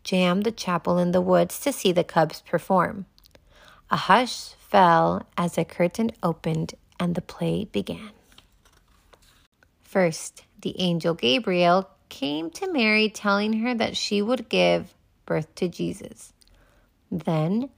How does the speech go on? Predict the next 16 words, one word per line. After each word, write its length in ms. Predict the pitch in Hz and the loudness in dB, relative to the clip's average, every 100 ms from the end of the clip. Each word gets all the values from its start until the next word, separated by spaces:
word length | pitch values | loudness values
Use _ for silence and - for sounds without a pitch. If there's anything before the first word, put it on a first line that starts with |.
| _ _ _ _ - | _ _ _ _ -4
Joseph 420 | 190 202 - 269 | 0 0 -4 -4
and 160 | 302 | 0
Mary 540 | 262 208 196 202 208 202 | 2 4 4 2 0 -4
journeyed 460 | - 202 233 247 - | -2 0 0 -2 -2
to 100 | 294 | 0
Bethlehem, 720 | 208 190 - 190 190 190 196 _ - | 0 0 -2 -2 0 -2 -6 _ -4
where 180 | 180 170 | 0 0
the 160 | 170 | -2
innkeeper 760 | - 320 320 214 190 190 208 220 | -2 -4 -2 -4 -2 -4 -4 -6
gave 220 | - 175 165 | -2 -2 0
them 140 | 165 | -4
shelter 580 | - - 240 - 277 269 | 2 4 4 2 0 0
in 140 | 240 | 0
a 80 | 247 | 0
stable. 600 | 240 - 175 160 - 196 - _ _ _ _ _ _ _ _ _ _ _ _ - - - - _ _ _ _ _ _ _ _ - | -2 -2 0 0 -4 -8 -12 _ _ _ _ _ _ _ _ _ _ _ _ -20 -20 -20 -20 _ _ _ _ _ _ _ _ -4
There, 600 | 220 285 247 185 185 | 4 6 8 4 2